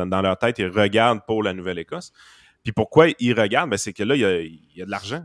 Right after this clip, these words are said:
là, dans le compte de banque. Sa propriété était rendue qu'elle valait plus qu'un million de dollars. Euh, fait qu'ils se sont, ils ont fait la vente, ils sont rendus avec ça. Il gagne presque son salaire en intérêt sur ce montant d'argent-là présentement qu'il gagnait.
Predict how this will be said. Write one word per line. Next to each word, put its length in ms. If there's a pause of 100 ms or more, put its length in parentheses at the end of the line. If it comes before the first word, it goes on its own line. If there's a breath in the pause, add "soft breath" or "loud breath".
là, 60
dans 100
le 40
compte 140
de 60
banque. 180
Sa 160
propriété 400
était 140
rendue 420 (100)
qu'elle 200
valait 380
plus 340
qu'un 160
million 260
de 60
dollars. 280 (460)
Euh, 880
fait 80
qu'ils 100
se 80
sont, 300
ils 80
ont 40
fait 160
la 140
vente, 300 (400 soft breath)
ils 40
sont 140
rendus 240
avec 180
ça. 220 (640 soft breath)
Il 80
gagne 320
presque 560
son 240
salaire 880
en 180
intérêt 540
sur 160
ce 100
montant 400
d'argent-là 460
présentement 640
qu'il 160
gagnait. 400